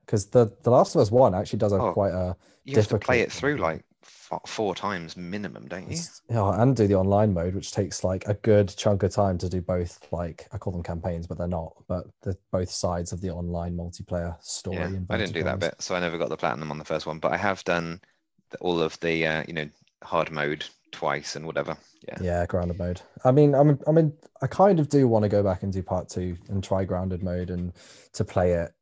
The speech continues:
Speaker 1: you know, as they probably intended it to feel like a real survival, hellish, you know, scraping by by the skin of your teeth. But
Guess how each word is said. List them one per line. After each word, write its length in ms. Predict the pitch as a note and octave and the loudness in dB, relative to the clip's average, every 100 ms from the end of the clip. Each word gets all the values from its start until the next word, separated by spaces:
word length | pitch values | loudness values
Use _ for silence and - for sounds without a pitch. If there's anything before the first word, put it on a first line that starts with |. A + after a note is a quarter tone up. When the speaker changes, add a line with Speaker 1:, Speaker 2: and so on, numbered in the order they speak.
| _ | _
Speaker 1:
you 120 | G#2 | -4
know, 220 | F2 F2 D#2+ | -2 -2 -4
as 240 | G2 F#2 F2+ | -4 -4 -4
they 120 | F2 | -6
probably 380 | F2+ E2+ F2+ F2+ | -6 -6 -4 -4
intended 320 | E2+ F2+ F2 | -4 -4 -4
it 80 | E2+ | -6
to 60 | - | -8
feel 160 | F2+ | -8
like 140 | E2+ E2+ | -8 -8
a 40 | |
real 440 | E2 F2+ F2 E2+ E2+ | -6 -4 -4 -4 -8
survival, 680 | - - F2+ E2+ F2 E2+ F2+ | -6 -2 0 0 -2 -6 -6
hellish, 600 | E2+ F2+ F2 F2 - - _ _ _ - - - - _ | -6 -4 -4 -4 -8 -14 _ _ _ -20 -20 -20 -20 _
you 100 | F#2 | 0
know, 180 | F2+ E2+ - _ - G2 - - | 2 0 -4 _ -12 -12 -12 -10
scraping 460 | - - F#2+ G2 | 0 4 4 4
by 160 | F#2 F#2 | 4 4
by 100 | F2 | 2
the 80 | F2 | -2
skin 220 | - G2 | 0 0
of 40 | |
your 80 | F2+ | 0
teeth. 380 | - G2+ F2 - | 0 -2 -2 -2
But 220 | F2 E2+ | -4 -4